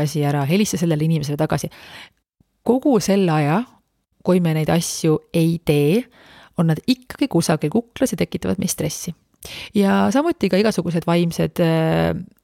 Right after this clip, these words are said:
mm, vaimsed sellised, äh, tunded või vabandust, siis negatiivsed emotsioonid siis tekitavad, äh, ka meis ikkagi koormat.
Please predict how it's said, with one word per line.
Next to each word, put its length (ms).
mm, 540
vaimsed 320
sellised, 480
äh, 440
tunded 440
või 160
vabandust, 460
siis 160
negatiivsed 480
emotsioonid 640
siis 160
tekitavad, 800
äh, 320
ka 160
meis 260
ikkagi 960
koormat. 480